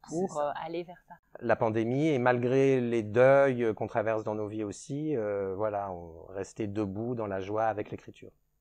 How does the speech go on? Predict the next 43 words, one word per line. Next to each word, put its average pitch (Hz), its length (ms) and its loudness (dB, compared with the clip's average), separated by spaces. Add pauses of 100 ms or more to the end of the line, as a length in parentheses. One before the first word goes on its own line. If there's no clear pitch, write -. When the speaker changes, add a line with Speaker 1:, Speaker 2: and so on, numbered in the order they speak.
(160)
Speaker 1:
Tout 202 140 -20
à 208 180 -16
fait. 190 120 -20 (360)
Alors, 202 240 -4
vous 220 60 -6
venez 233 160 2
de 220 120 -4
dire, 254 340 -8
euh, 196 180 -8 (340)
une 190 140 -8
tentative 202 500 -6
peut-être 196 460 0
de, 190 120 -4 (120)
de, 175 160 -10
de 165 100 -14
tout 233 220 -4
faire 202 380 -2
rentrer 208 420 0
dans 185 160 -4
ce - 160 -12
livre. 208 420 0 (380)
Moi, 202 140 -4
j'ai 202 120 -10
envie 226 200 -2
de 240 40 0
vous 233 80 -2
faire 214 200 -6
parler 220 240 0
de 220 60 -2
la 202 100 2
nature, 202 520 -4
qui - 120 -10
est 175 80 -8
très 254 160 0
présente 220 480 -4
aussi. 220 340 -8
On 254 80 0
a 185 80 0
vraiment 202 340 0
tout 214 120 -14
ce 190 160 -10
champ 226 220 -4
lexical. 202 840 0